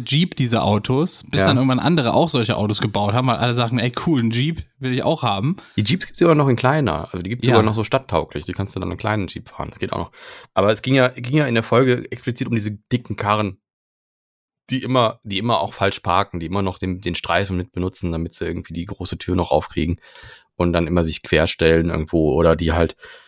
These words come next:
Speaker 2: ähm, die fahren immer so, als wenn denen die Straße gehört. So, weil den, weil, ne, weil sonst fahren die
Speaker 1: Ja.
Speaker 2: einfach alle um. Und da hatten wir ja darüber gesprochen, da gab's dieses Video, wo das Kind da drunter geraten ist.
Speaker 1: Ah.
Speaker 2: Und, ähm, da hatte ich mich einfach drüber pikiert, warum so ein Ding überhaupt,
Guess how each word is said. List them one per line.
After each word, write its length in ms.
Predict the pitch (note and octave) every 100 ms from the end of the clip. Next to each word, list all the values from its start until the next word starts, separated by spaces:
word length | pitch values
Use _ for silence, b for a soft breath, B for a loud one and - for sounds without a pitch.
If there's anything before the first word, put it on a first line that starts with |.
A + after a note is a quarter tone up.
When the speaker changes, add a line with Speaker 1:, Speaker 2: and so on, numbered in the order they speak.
| B B
Speaker 2:
ähm, 440 | - F2 E2 E2 - _ _ _ _ _ _ _ _ -
die 140 | G#2+
fahren 220 | - F#2
immer 140 | G#2 F#2
so, 80 | F2+
als 160 | F2+
wenn 100 | F#2
denen 160 | E2+ E2
die 80 | E2
Straße 380 | D#2 D2+ E2
gehört. 420 | - D#2 B1 C#2 -
So, 300 | - D2 D#2 -
weil 140 | - D#2
den, 220 | C#2+ F2 - _
weil, 140 | D#2
ne, 100 | F#2+ G#2
weil 100 | D#2
sonst 180 | D#2
fahren 200 | - D#2
die 40 | G2
Speaker 1:
Ja. 140 | A2
Speaker 2:
einfach 160 | D#3 -
alle 100 | D2+
um. 120 | - B B B -
Und 80 |
da 80 | F2+
hatten 180 | A#2+ -
wir 60 | B2+
ja 80 |
darüber 300 | A#2+ A2+ A2
gesprochen, 340 | G#2+ - A2 A2
da 80 | G2+
gab's 200 | G2+ -
dieses 200 | G2 F#2
Video, 300 | G#2+ A#2+ G2+
wo 80 |
das 160 | G2 F#2
Kind 200 | - A#2
da 60 | G2+
drunter 280 | E2 D2
geraten 420 | - C#2+ B1+ - B1+
ist. 260 | - - _ _ _ _ _ _ _ _ _ _
Speaker 1:
Ah. 380 | - B2 B2 G#2+
Speaker 2:
Und, 400 | G2+ G2 G2+ - -
ähm, 340 | F#2+ G2 G2
da 120 | F#2
hatte 180 | G2 -
ich 100 | -
mich 160 | G2+ F#2
einfach 200 | F2+ F#2
drüber 220 | G2 F2+
pikiert, 420 | - G2+ G2 F#2
warum 240 | F2+ F2 F#2+
so 80 |
ein 60 | F#2
Ding 140 | F#2+
überhaupt, 440 | F#2+ F2+ F2+ -